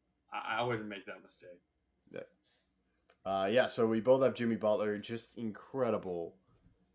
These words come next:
Speaker 2: uh, play. Uh, sixty points, or fifty-six?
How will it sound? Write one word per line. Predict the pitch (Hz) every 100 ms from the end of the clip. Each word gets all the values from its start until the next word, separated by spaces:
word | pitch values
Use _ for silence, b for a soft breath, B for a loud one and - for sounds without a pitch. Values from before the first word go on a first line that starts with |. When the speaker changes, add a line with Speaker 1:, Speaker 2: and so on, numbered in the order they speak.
| _ _ 101
Speaker 2:
uh, | 92
play. | - - 98 90 80 -
Uh, | 90 87 85
sixty | - - 131 - 110
points, | 107 104 104 - - - _ _ _ -
or | 90 87
fifty-six? | - 98 104 - 101 95 -